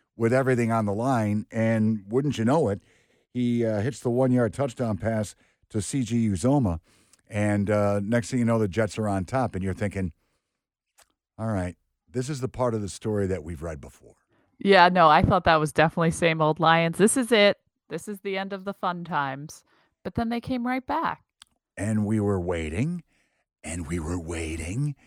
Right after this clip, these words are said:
Speaker 1: for the, uh, Lions to do something offensively, and by golly, they did. So you're coming, you're, you're coming out of the two-minute warning,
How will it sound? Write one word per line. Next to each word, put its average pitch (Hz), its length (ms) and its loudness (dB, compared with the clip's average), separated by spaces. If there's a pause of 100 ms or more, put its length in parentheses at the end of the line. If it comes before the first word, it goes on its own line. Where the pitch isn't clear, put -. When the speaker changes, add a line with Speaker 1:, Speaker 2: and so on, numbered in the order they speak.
(340)
Speaker 1:
for 123 140 2
the, 104 300 0
uh, 90 140 0
Lions 107 720 0
to 98 340 -2
do 110 220 0
something 110 360 2
offensively, 98 800 2
and 87 220 2
by 110 180 2
golly, 104 380 4
they 90 180 2
did. 80 480 0 (240)
So 175 400 2 (880)
you're 160 180 4
coming, 185 520 4 (800)
you're, 156 140 2 (1080)
you're 143 140 2
coming 190 280 2
out 170 140 4
of 139 80 2
the 120 80 2
two-minute 120 420 2
warning, 90 420 -2